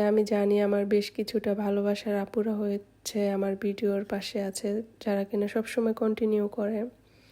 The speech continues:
আর আমাকে ভালোবাসা দেয়। তো ওইসব আপুদের জন্য অনেক বেশি মন থেকে দোয়া আর ভালোবাসা রইল।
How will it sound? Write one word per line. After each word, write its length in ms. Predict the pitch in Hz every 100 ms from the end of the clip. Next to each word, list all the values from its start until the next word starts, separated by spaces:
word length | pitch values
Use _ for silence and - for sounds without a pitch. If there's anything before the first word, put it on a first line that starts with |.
| - - - - -
আর 140 | 208 202
আমাকে 360 | 202 196 214 202 202
ভালোবাসা 600 | 202 196 202 202 202 - 202
দেয়। 280 | 202 208 220 - - - - - - _ _ - _ _ _ -
তো 40 |
ওইসব 240 | 240 226 233
আপুদের 380 | 226 233 226 233
জন্য 220 | 220 220 220
অনেক 240 | 214 214
বেশি 240 | 226 220 226
মন 180 | 220 220
থেকে 240 | 220 220 202
দোয়া 220 | 208 208
আর 80 | 208
ভালোবাসা 580 | 208 202 202 202 202 202
রইল। 340 | 196 196 196